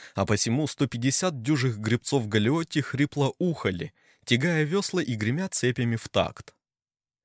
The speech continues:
Они сидели до того тесно, что любая заминка, малейшее нарушение музыкального лада гребли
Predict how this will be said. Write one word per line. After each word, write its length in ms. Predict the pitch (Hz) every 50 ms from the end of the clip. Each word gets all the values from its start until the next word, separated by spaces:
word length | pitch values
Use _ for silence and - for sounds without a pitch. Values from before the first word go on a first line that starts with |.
| _ _ - - - - -
Они 240 | - 113 131 196 226
сидели 420 | - - 208 175 202 214 202 214
до 140 | 196 175 165
того 300 | - 180 160 156 175 175
тесно, 520 | - - 208 202 185 - - - - - - _ - _
что 220 | - - - - 123
любая 360 | 131 156 165 214 208 196 180
заминка, 520 | 127 135 139 147 175 196 196 - - 104
малейшее 540 | 87 90 92 98 135 214 190 - - 196 185
нарушение 600 | 185 175 170 160 156 - - 185 190 185 180 180 170
музыкального 720 | 156 143 123 120 139 - 147 135 135 131 120 117 113 117
лада 340 | 120 113 113 110 101 90 101
гребли 580 | 98 104 110 139 156 151 123 104 85 - -